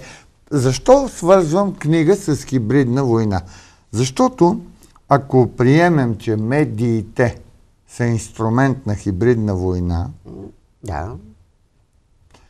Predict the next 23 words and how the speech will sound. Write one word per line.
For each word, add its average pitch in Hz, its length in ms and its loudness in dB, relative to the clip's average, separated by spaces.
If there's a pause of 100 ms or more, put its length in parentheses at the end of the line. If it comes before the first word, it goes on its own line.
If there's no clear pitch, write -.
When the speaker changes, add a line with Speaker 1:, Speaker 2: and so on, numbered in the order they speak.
(580)
Speaker 1:
то 196 140 6
тогава 180 480 2
можем 160 440 0
ли 202 280 -2
да 131 240 0
допуснем, 156 680 -2
че - 140 -4
и 127 140 2
писането 170 720 -4
на 127 180 -2
определен 120 600 -4 (100)
тип 143 220 -4
книги 147 380 -6
също - 420 -8
биха 139 340 -2
могли 123 380 -2
да 113 140 0
имат 139 360 -2 (800)
аналогичен 139 800 0
пропаганден 123 1000 -2
заряд 107 720 -2 (200)
и 131 120 -4
цел? 113 460 -4